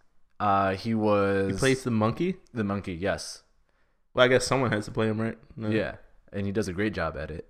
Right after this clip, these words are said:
Speaker 1: Uh, he was in the Lord of the Rings movies. He was in Black Panther.
Speaker 2: Oh, let me guess. Let me guess. Nah, that is a million characters.
Speaker 1: <laughs> Uh,
Speaker 2: Hold
Speaker 1: he
Speaker 2: on.
Speaker 1: was in Age of Ultron, and he's in Star Wars.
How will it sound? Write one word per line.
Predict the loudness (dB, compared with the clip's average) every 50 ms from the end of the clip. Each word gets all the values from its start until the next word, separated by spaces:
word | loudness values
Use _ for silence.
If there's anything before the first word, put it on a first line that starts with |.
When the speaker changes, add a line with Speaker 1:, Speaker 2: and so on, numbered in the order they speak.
| -16 -10 -6
Speaker 1:
Uh, | -4 -2 -2 0 -2 -2 -4 -6 -8 -8
he | -4 -2
was | 0 0 0 0
in | 2 0
the | 2
Lord | 2 2 2 2
of | 2
the | 0 0
Rings | 0 0 0 0 -2 -4
movies. | -4 -4 -4 -4 -6 -6 -6 -8 -8 -8
He | -4 -2
was | -2 -2 -2
in | -2 -2 2
Black | 4 4 4 4 2
Panther. | 0 0 0 0 0 -2 -4 -4 -6 -10 -16 -18 -20 -20 _ _ _ _ _ _ _ _ _ _ _ _ -2
Speaker 2:
Oh, | 2 4 6 8 8 8 8 8
let | 8 8 6
me | 6
guess. | 6 6 6 4
Let | 2 2
me | 2
guess. | 4 4 2 0 -4 -12 -20 -20 _ -20 -20 _ -20 -20 _ _ _ _ _ _ 4
Nah, | 8 10 12 12 12 12 12 10
that | 10 8 8 6
is | 4 4
a | 2
million | 4 4 4 6 6 4 4
characters. | 4 4 4 4 4 4
Speaker 1:
<laughs> |
Uh, | 6 6 6
Speaker 2:
Hold | 6 6
Speaker 1:
he | 4
Speaker 2:
on. | 4
Speaker 1:
was | 2 2 0
in | 0 -2 0
Age | 0 0 0 2 2
of | 2
Ultron, | 4 2 2 2 2 2 4 4 2 2 0
and | -2 0 0 2
he's | 2 0 0
in | -2 -4
Star | -2 2 2 2 2
Wars. | 2 -2 -4 -6 -8 -10 -12 -14 -16